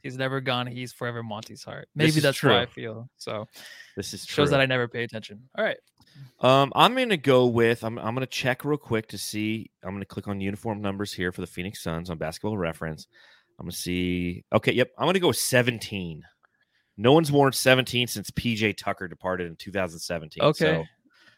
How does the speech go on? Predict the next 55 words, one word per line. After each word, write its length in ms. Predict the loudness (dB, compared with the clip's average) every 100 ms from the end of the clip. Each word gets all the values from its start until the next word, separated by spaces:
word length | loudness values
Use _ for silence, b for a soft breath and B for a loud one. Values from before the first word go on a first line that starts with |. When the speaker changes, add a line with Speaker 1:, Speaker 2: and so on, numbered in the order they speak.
| _
Speaker 2:
um, 120 | -2 2
Speaker 1:
That's 120 | 6
Speaker 2:
that's 160 | 6 8
what 80 |
Speaker 1:
a 40 | 6
Speaker 2:
I 20 |
think 260 | 6 2 2
Damian 400 | 4 4 4 0
Lee's 260 | 2 0 0
gonna 200 | -2 -2
go 220 | -2 -2
with, 240 | -4 -8 -6
you 100 | 2
Speaker 1:
He 60 |
Speaker 2:
know? 80 | 4
Speaker 1:
looks 180 | 4 2
like 100 | 0
a 60 | 0
seventeen, 640 | 0 -2 -2 -12 -12 -12
yeah. 240 | -10 -10 -10 _ _ _ _ -4
Speaker 2:
Now, 180 | -2 0
the 80 |
big 240 | 2 2 4
question 480 | 4 4 2 -4 0
is 280 | 4 4 0 -12 -12
Jock 520 | 0 6 8 8 6
Landale. 840 | 0 0 2 0 -4 -6 -10 -20 _ _ _ _ 0
What, 200 | 2 4
Speaker 1:
Mm-hmm. 120 | 4
Speaker 2:
no, 80 | 6
he's 220 | 8 6
worn 260 | 8 10 10
number 160 | 8 4
thirty-four 560 | 6 8 8 8 6
with 100 | 6
the 60 | 0
Spurs. 360 | -2 0 0 2
Obviously, 400 | 2 2 -2 -4
we 120 | -2
know 80 | -2
he's 100 | -2
not 140 | -2
gonna 120 | -2
wear 160 | 0 0
the, 100 | -2 -2
that 220 | 0 0
with 120 | -2 -10
the 60 |
Phoenix 320 | -8 -8 -6
Suns 220 | -6 -6 -8
because 320 | -8 -6 -6
it 100 | -10
is 140 | -12
retired 540 | -12 -2 2 2 2 -2 b b -20 _
due 360 | -4 0 0